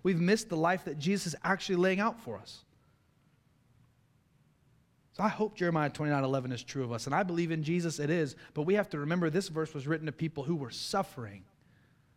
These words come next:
not to people who had it together. This is written to exiles.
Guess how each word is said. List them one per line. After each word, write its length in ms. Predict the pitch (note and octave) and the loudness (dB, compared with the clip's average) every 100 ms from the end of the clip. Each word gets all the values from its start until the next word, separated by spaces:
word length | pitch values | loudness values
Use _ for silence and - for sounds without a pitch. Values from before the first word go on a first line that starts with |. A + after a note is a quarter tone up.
| _ _ | _ _
not 200 | E3 G#3 | 0 0
to 60 | A3 | 2
people 220 | G3+ F3 | 0 4
who 100 | E3+ | 4
had 140 | D#3 C#3+ | 4 2
it 80 | |
together. 480 | - B2+ A2 G2 F#2 - _ _ _ _ _ _ _ _ _ _ _ - | -2 -8 -8 -8 -16 -20 _ _ _ _ _ _ _ _ _ _ _ -10
This 100 | F#3 | -2
is 120 | F3 | 2
written 160 | F#3 D#3+ | 2 2
to 160 | D3 | 2
exiles. 960 | G#3 - - C#3+ C3 G#2+ F#2+ - - | 0 0 0 2 2 -2 -8 -14 -14